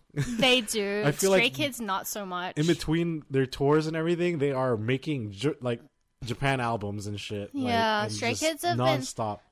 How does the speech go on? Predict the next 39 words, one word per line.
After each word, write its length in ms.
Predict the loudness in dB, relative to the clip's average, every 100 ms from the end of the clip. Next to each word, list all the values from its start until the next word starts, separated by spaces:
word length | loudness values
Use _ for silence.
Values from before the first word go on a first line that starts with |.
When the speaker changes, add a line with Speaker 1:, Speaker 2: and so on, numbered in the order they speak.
| -6
Speaker 2:
nonstop. 680 | -4 -4 -6 -6 -2 0
Speaker 1:
And 80 | 2
Speaker 2:
And 20 |
Speaker 1:
how 220 | 2 4 2
J 160 | 2
Y 140 | 0 0
P, 140 | -6 -6
that's 180 | -4 0
how 120 | 0
J 180 | 2 4
Y 160 | 4 2
P 180 | 2
is 140 | 2 2
with 120 | 2
their 120 | 2
groups 260 | 0 -2 -2
though, 140 | -4
like, 180 | -4 -4 -8
<laughs> 60 |
Speaker 2:
Yeah. 520 | -6 -4 -4 -4 -4 -4 -4 -6 -10 -4 -4
Speaker 1:
kind 180 | -2 -4
of 60 | -6
thing. 120 | -12
Speaker 2:
Especially 420 | -12 -10 -8 -8 -8
Stray 460 | -10 -10 -10 -10
Kids, 420 | -10 -12 -10 -10
because 260 | -14 -10 -4
they 160 | -2 0
know 320 | 0 2 2
that 240 | 2 2
they're 160 | 2 2
bringing 380 | 0 -4 -4 -6
in 180 | -6 -6
the 120 | -8 -12 -6
frickin' 340 | -6 -4 -10 -6
money 380 | -2 -2 -2
right 200 | -4 -6
now. 140 | -8
Speaker 1:
I 100 | -6